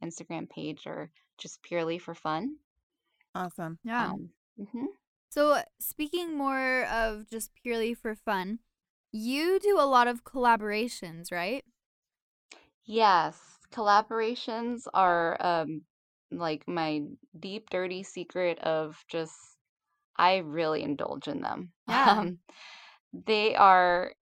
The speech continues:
Speaker 1: fun to get to know people, and it's a really great opportunity to learn new things, new techniques, new ideas, talk about cake stuff and, and all things baking related with other people, and learn more about,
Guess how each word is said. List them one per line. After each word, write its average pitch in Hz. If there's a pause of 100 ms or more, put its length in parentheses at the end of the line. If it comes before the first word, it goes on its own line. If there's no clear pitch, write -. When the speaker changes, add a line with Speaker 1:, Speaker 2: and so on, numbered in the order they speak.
Speaker 1:
fun 190
to 208
get 170
to 196
know 175
people, 214 (100)
and 165 (140)
it's -
a 185
really 180
great 208
opportunity 180 (280)
to 156 (100)
learn 165
new 202
things, 170
new 170
techniques, 208
new 156
ideas, 214 (540)
talk 202
about 196
cake -
stuff 180
and, 151
and 160
all 170
things 170
baking 175
related 175
with 170
other 160
people, 190
and 165 (140)
learn 190
more 175
about, 156